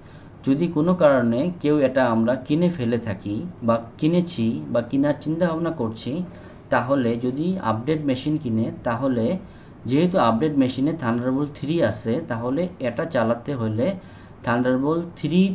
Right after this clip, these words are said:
থেকে Thunderbolt two একটা converter লাগবে, এটা আমি পরে দেখাচ্ছি। এরপরে Apollo ষোলো,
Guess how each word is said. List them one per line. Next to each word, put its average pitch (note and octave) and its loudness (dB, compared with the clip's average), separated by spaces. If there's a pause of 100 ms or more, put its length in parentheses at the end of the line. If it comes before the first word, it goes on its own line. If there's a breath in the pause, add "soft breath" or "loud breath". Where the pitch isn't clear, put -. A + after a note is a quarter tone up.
থেকে B2 -2 (120)
Thunderbolt B2+ 0 (120)
two D3 0
একটা A2 -4
converter A#2+ 2 (540)
লাগবে, G#2 0 (120)
এটা A#2+ -2
আমি C3 0
পরে A#2+ -2
দেখাচ্ছি। G2+ -4 (1300 loud breath)
এরপরে D#3+ 4
Apollo C#3 0
ষোলো, A2+ 0